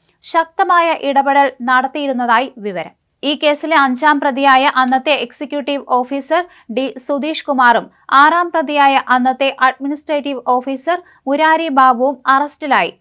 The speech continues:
റിമാൻഡിലാണ്. എന്നാൽ മൂന്നാം പ്രതിയായ വാസുവിനെ ചോദ്യം ചെയ്ത് വിട്ടയച്ചതിനപ്പുറം ഒന്നും സംഭവിച്ചില്ല. കട്ടിളപ്പാളിയിലെ സ്വർണ്ണപ്പാളികൾ ചെമ്പാണെന്ന് എഴുതാൻ കമ്മീഷണറായിരുന്ന വാസു രണ്ടായിരത്തി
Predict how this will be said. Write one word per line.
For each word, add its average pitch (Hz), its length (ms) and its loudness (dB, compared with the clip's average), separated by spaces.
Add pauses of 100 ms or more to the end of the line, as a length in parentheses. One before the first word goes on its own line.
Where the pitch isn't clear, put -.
റിമാൻഡിലാണ്. 240 600 -2 (520)
എന്നാൽ 262 240 4 (340)
മൂന്നാം 349 380 2
പ്രതിയായ 311 500 2 (120)
വാസുവിനെ 269 520 2 (140)
ചോദ്യം 277 420 -2
ചെയ്ത് 269 280 -2
വിട്ടയച്ചതിനപ്പുറം 254 1000 0 (200)
ഒന്നും 269 240 -4 (100)
സംഭവിച്ചില്ല. 196 480 -4 (520)
കട്ടിളപ്പാളിയിലെ 330 920 0
സ്വർണ്ണപ്പാളികൾ 285 720 0 (120)
ചെമ്പാണെന്ന് 269 640 0
എഴുതാൻ 254 260 0 (140)
കമ്മീഷണറായിരുന്ന 262 960 -2
വാസു 247 300 -2 (540)
രണ്ടായിരത്തി 349 400 2